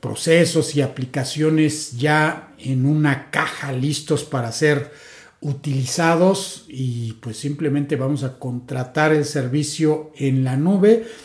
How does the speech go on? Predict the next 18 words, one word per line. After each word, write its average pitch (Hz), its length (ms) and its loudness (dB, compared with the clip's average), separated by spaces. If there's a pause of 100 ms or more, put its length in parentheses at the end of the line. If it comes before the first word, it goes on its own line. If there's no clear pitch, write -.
(200)
y 156 80 -2
vamos 156 340 2
a 135 140 -4
poder 139 340 2
ser, 147 520 0 (420)
pues, 127 180 -2
más 160 460 2
eficientes 160 840 -2
en 131 140 2
el 123 140 0
sector 147 720 2
de 151 100 4
la 131 160 2
industria 165 960 0
en 139 180 0
el 131 300 0
que 139 280 0
estemos, 214 760 2